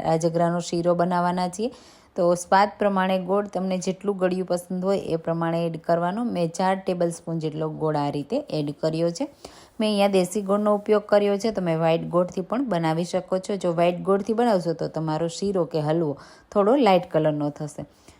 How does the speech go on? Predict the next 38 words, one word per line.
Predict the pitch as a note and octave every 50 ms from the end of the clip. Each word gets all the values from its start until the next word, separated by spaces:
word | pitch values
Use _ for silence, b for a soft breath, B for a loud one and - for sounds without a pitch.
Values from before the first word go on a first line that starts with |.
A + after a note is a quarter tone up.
| b b -
હવે | G3+ F#3 E3 C#3+ D3 D3 E3
ગોળ | F3 F3+ F3 F3
સરસ | - F#3 F3+ F#3 F#3 - F#3 F#3
રીતે | F#3 - F#3 F#3 F#3 F#3
મેલ્ટ | F#3 F3+ F3+ F3 - G3
થઈ | F#3+ F#3 F3+
ગયો, | F#3+ F#3+ F#3+ F#3 F#3 - D#3+
પાણી | D3 C#3+ D3+ D#3+ - -
સરસ | - F#3 F#3+ F#3+ F#3+ - F#3 F#3+
રીતે | F3+ - - -
આ | - E3 D#3+ D#3+ D#3+
રીતે | D#3+ - E3 C#3 - D3 E3
ઉકળી | - - G#3+ G#3+ G#3 G3
જવું | G#3 G#3 G#3 G3+ G3+ - G#3+
જોઈએ. | G3+ G#3 G#3 A3 G#3+ B B B B B B B B B _
પછી | G3+ G3 G3 - F3+ D#3+ D#3
આપણે | - D#3+ D#3 D#3 D#3+
એમાં | E3 F#3+ C#4 F4 - b b b b b b b
આ | E3+ F3+ F#3 E3+
રીતે | E3 D#3+ E3 E3+ E3 E3
બાફીને | E3 D#3+ D#3+ - - E3+ F3 F#3 F#3+ F#3+ - -
તૈયાર | F3+ F#3+ A3+ A#3+ G#3+ F3+ - -
કરેલો | E3 D#3+ D#3+ D#3+ E3 G#3+ D#4+ - - b b b b b b _ F3+
રાજગરો | F#3 F3+ E3 E3+ F3 E3 E3 G#3 B3+ - - E3+ E3+
એડ | E3+ E3 D#3+ -
કરીશું. | D#3+ D3+ D#3 D3+ - - D#3+ - -
તમે | F3+ F3+ G3 G3 G3
જુઓ, | F3+ E3+ D#3 C#3+
અહીંયા | D3 D3+ D#3+ E3 D#3+ -
થોડી | G3 F#3+ F#3 F#3+
વાર | G3 F#3+ F#3+
આપણે | F#3+ F#3+ G3 F#3+ F#3
ઢાંકીને | F#3+ F#3 F3+ F3+ - F#3+ G3 G3 G3
રહેવા | G3+ G#3 G3+ G3+ F#3+ D#3+
દીધો | D#3+ D#3+ - D#3+ D3+
હતો, | D3 - D#3 D#3
એટલે | D3+ D#3 D#3+
બધું | E3 E3 D#3 - - A3+ A#3+